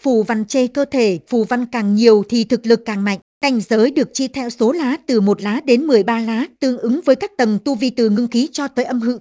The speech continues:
dương thực. Là bên bị xâm lược, tiên di tộc vô cùng căm hận nhân loại và luôn muốn đoạt lại quê hương. Nhân vật từng xuất hiện khi Vương Lâm hóa phàm là Vân Tước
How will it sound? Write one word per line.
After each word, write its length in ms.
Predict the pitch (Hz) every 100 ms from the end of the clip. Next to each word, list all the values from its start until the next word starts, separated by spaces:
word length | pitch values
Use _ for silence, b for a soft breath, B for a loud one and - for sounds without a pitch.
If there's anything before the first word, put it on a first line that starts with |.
| _
dương 240 | 262 233
thực. 240 | 233 208 208 _ _ _ _ -
Là 160 | 254 254
bên 220 | 262 247
bị 140 | 233
xâm 180 | - 254
lược, 380 | 254 233 - -
tiên 200 | 269 269
di 160 | - 269
tộc 240 | 247 220
vô 80 | 240
cùng 240 | 226 233 196
căm 220 | 247 247
hận 140 | 247 190
nhân 280 | 214 214
loại 220 | 226 214 180
và 160 | 214
luôn 280 | 208 233 240
muốn 180 | 233 302
đoạt 280 | 349 254 -
lại 120 | 226
quê 140 | 156 254
hương. 220 | 240 233 - _ -
Nhân 140 | 269
vật 200 | 233 254 -
từng 140 | 226
xuất 180 | 196 440
hiện 180 | 269 214
khi 180 | - 262
Vương 240 | 269 240
Lâm 160 | 240 233
hóa 240 | 240 269 -
phàm 260 | 277 214
là 160 | 202 214
Vân 220 | 165 214
Tước 180 | 277